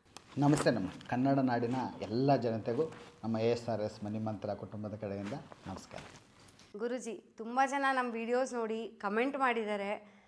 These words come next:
Speaker 2: ಹಾಗೆ ಸಿಕ್ಕಾಪಟ್ಟೆ ಫಾಲೋ ಮಾಡ್ತಿದ್ದಾರೆ ಅಂತ ಗೊತ್ತಾಯ್ತು. ಹೇಗೆ ಅಂದ್ರೆ, ಎಲ್ರೂ ಕಾಲ್ ಮಾಡಿ, ಅದೇ ನಮ್ಮ ಸ್ಕ್ರೀನಲ್ಲಿ ಡಿಸ್ಪ್ಲೇ ಆಗ್ತಾ ಇರುತ್ತಲ್ಲ, ಆ ನಂಬರ್ಗೆ ಕಾಲ್ ಮಾಡಿ ತುಂಬ ಪ್ರಶ್ನೆಗಳನ್ನ ಕೇಳಿದ್ದಾರೆ. ಹಾಗೆ Facebook-ಅಲ್ಲಿ ಕೂಡ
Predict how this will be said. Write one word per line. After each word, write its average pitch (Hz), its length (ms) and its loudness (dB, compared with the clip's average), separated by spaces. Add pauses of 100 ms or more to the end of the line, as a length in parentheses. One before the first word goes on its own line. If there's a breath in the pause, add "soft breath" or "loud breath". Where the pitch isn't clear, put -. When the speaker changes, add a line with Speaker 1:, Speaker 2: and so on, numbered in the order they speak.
(140 loud breath)
Speaker 2:
ಹಾಗೆ 220 180 -2
ಸಿಕ್ಕಾಪಟ್ಟೆ 277 480 6
ಫಾಲೋ 269 360 8
ಮಾಡ್ತಿದ್ದಾರೆ 254 460 6
ಅಂತ 233 140 4
ಗೊತ್ತಾಯ್ತು. 220 400 0
ಹೇಗೆ 233 340 2
ಅಂದ್ರೆ, 240 240 4
ಎಲ್ರೂ 226 260 2
ಕಾಲ್ 240 420 6
ಮಾಡಿ, 247 440 0 (280 loud breath)
ಅದೇ 226 140 2
ನಮ್ಮ 226 160 2
ಸ್ಕ್ರೀನಲ್ಲಿ 269 460 4
ಡಿಸ್ಪ್ಲೇ 240 200 2
ಆಗ್ತಾ 233 220 4
ಇರುತ್ತಲ್ಲ, 214 280 2
ಆ 202 100 4
ನಂಬರ್ಗೆ 226 380 2
ಕಾಲ್ 226 380 2
ಮಾಡಿ 214 340 -2 (260 loud breath)
ತುಂಬ 240 200 4
ಪ್ರಶ್ನೆಗಳನ್ನ 240 680 2
ಕೇಳಿದ್ದಾರೆ. 208 440 0
ಹಾಗೆ 220 460 0
Facebook-ಅಲ್ಲಿ 247 760 0
ಕೂಡ 233 220 0